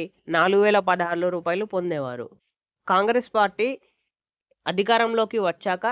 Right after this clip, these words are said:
రెండు వేల పదహారులను నాలుగు వేల పదహారులు, అలాగే నాలుగు వేల పదహారులనే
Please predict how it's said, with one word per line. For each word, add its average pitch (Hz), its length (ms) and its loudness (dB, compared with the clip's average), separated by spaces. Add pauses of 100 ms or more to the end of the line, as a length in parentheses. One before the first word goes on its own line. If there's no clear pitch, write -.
(140)
రెండు 175 280 -2
వేల 214 220 0
పదహారులను 196 680 -4
నాలుగు 175 360 -2
వేల 190 180 0
పదహారులు, 196 560 -4 (300)
అలాగే 196 420 -2 (480)
నాలుగు 170 400 6
వేల 220 160 8
పదహారులనే 190 720 2